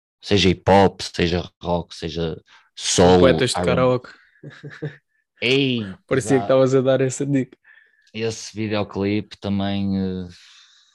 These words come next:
Speaker 1: na altura, eu até achei que aquilo era verdade, não vos vou mentir.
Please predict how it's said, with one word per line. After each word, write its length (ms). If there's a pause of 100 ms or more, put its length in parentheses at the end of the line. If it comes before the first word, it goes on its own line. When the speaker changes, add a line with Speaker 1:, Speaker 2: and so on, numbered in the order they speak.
(260)
Speaker 1:
na 160
altura, 760 (1200)
eu 200
até 220
achei 220
que 100
aquilo 180
era 180
verdade, 420
não 160
vos 100
vou 140
mentir. 380